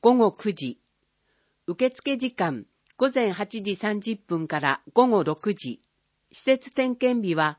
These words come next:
午後五時まで。内容、次の日は施設点検日のため、終日部屋を利用できません。四月七日、五月十日、五月十七日、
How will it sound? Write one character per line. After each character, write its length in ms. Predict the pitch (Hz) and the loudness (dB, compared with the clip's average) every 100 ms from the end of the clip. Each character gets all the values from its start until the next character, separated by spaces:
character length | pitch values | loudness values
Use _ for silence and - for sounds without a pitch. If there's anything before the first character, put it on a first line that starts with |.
| _ | _
午 140 | - 262 | 2 6
後 160 | 226 | 4
五 120 | 196 240 | 4 2
時 140 | 220 | 2
ま 160 | 165 147 | -2 -4
で。 240 | 131 - _ _ _ _ _ _ _ _ _ _ _ _ _ | -6 -10 _ _ _ _ _ _ _ _ _ _ _ _ _
内 260 | 196 208 214 | -2 -2 2
容、 400 | 196 180 170 139 _ _ | 4 4 2 -2 _ _
次 260 | - 247 285 | -4 0 2
の 140 | 277 | 2
日 160 | 247 180 | -2 -2
は 240 | 156 147 - _ | -2 -2 -6 _
施 140 | - | -6
設 280 | 269 277 - | -2 -2 -4
点 240 | 277 269 | -4 -2
検 260 | 269 277 254 | -2 -2 -2
日 120 | 208 | -2
の 140 | 175 170 | -4 -4
た 160 | 156 | -6
め、 260 | 151 147 - _ | -4 -4 -8 _
終 220 | - 233 240 | -8 -2 -2
日 500 | 196 214 - 190 - - | -2 -8 -2 -4 -4 -2
部 80 | 214 | 2
屋 220 | 254 269 | 4 4
を 80 | 185 | 2
利 180 | 160 | 2
用 200 | 185 214 | 2 2
で 100 | 202 | 0
き 140 | 190 190 | -4 -4
ま 140 | 180 | -6
せ 200 | - 175 | -4 -4
ん。 140 | 147 - _ _ _ _ _ _ _ _ | -4 -8 _ _ _ _ _ _ _ _
四 180 | - 226 | -6 -2
月 300 | 247 262 247 | -2 -2 -2
七 280 | 220 208 196 | 0 0 0
日、 300 | - 165 - _ _ _ _ | 0 -4 -4 _ _ _ _
五 120 | - 277 | 0 2
月 320 | 277 - - | 0 -2 -4
十 240 | 175 170 | -2 -2
日、 320 | - 156 143 - _ _ _ | -2 -4 -4 -8 _ _ _
五 140 | 262 | 0
月 380 | 277 254 - 160 | 2 -2 -4 -10
十 280 | 131 180 196 | -2 0 0
七 260 | - 190 | -4 -6
日、 580 | 175 170 - - 147 - | -2 -4 -4 -4 -4 -4